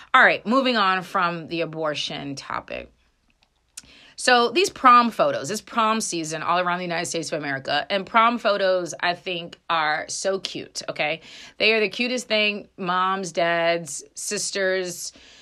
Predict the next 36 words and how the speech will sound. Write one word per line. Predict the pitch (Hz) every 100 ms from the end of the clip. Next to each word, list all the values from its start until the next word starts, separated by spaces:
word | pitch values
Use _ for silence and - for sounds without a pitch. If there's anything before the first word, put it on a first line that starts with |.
| - - _
aunts, | - 202 196 190 - -
uncles, | 196 196 202 185 180 175 165
friends, | - 208 196 185 180
everybody's | 180 220 226 214
sharing | - 196 185 180
their | 170
prom | 151 175 170 165
photos | 156 165 160 156 156
and | 160 160
really | 170
getting | 156 170
to | 165
show | 135 170 160
off, | 156 151 151 - -
you | 185
know, | 151
the | 147 160
achievements | 143 - 170 165 156 143
and | - 160
the | 151
beauty | 147 170 170 156 151
of | 156
their | 156
children | 151 - 160 156 151 147
and | -
their |
friends | 139 156 151
and | 143
all | 139
that | 147
jazz. | - 120 135
And | 180
I |
think | 190 226
that's | 190 -
cute. | - -